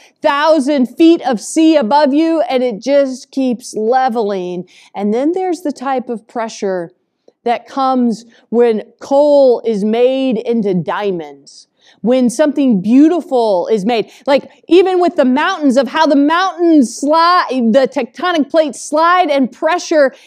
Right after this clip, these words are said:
and we get these beautiful mountains growing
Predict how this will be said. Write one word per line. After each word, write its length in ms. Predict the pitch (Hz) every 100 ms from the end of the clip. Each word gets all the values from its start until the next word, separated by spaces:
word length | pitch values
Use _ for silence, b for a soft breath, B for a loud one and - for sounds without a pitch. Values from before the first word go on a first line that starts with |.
| B
and 180 | 269 262
we 80 |
get 180 | 254 285
these 200 | 277 240
beautiful 680 | 202 262 320 339 349 349 349
mountains 540 | 285 294 262 247 226 -
growing 920 | - 240 269 302 311 311 311 311